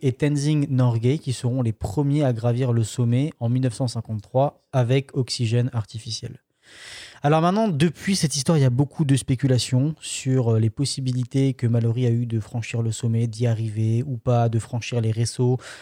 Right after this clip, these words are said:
Euh, il y en a plein qui disent que, en fait, euh, parce que maintenant ils sont retournés voir les réseaux et ils se disent, mais avec le matériel qu'ils avaient en mille neuf cent vingt-quatre, c'était juste impossible pour n'importe quel homme de le faire. Quarante mètres vertical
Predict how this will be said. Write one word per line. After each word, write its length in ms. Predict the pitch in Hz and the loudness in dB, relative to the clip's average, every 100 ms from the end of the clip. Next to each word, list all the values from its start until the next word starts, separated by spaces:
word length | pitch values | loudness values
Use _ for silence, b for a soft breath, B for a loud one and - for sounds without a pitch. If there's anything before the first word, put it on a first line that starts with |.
| B B - | B B 0
Euh, 160 | 123 | 4
il 40 | 120 | 4
y 60 | |
en 40 | 131 | 4
a 100 | 127 | 2
plein 140 | 151 | 0
qui 140 | 143 131 | -2 -4
disent 260 | 135 143 | -2 -2
que, 100 | - | 0
en 120 | 139 127 | 0 2
fait, 280 | 147 143 | 0 0
euh, 380 | 143 131 123 123 | 2 2 4 2
parce 180 | 120 - | -2 -4
que 80 | 135 | 0
maintenant 160 | 131 | 2
ils 80 | 147 | 2
sont 120 | - | -2
retournés 280 | - 127 139 | -2 2 4
voir 200 | 135 127 | 4 4
les 100 | 123 | 4
réseaux 340 | 123 123 143 143 | 4 2 4 4
et 60 | |
ils 60 | 123 | 2
se 40 | |
disent, 220 | 113 120 117 | 2 0 2
mais 80 | 117 | 2
avec 200 | 120 123 | 2 2
le 60 | |
matériel 360 | 127 123 131 135 | 2 2 0 0
qu'ils 160 | 131 | 0
avaient 140 | 127 123 | 2 2
en 80 | 123 | 2
mille 100 | 123 | 2
neuf 120 | 117 | 0
cent 120 | 127 | 0
vingt-quatre, 300 | 120 117 131 | 0 0 -2
c'était 240 | - - 117 | -4 -4 -4
juste 200 | 113 131 | -4 -6
impossible 400 | 123 123 - 127 | -2 -2 -4 -4
pour 120 | 120 | -2
n'importe 280 | 117 117 120 | -2 -2 -6
quel 160 | 131 123 | -2 0
homme 140 | 123 | 2
de 80 | 117 | 0
le 60 | |
faire. 340 | 104 127 131 - | 2 0 0 0
Quarante 320 | 143 135 123 | 0 0 0
mètres 220 | 143 123 | -2 -2
vertical 580 | 123 120 - 120 131 131 | -2 -2 -6 0 2 2